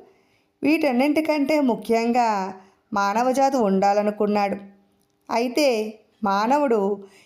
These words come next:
ఏ ఆకారంలో ఉండాలి అనే ప్రశ్న వచ్చింది.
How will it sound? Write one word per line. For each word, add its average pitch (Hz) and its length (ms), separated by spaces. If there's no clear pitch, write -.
ఏ 226 220
ఆకారంలో 285 680
ఉండాలి 269 680
అనే 226 140
ప్రశ్న 208 480
వచ్చింది. 220 640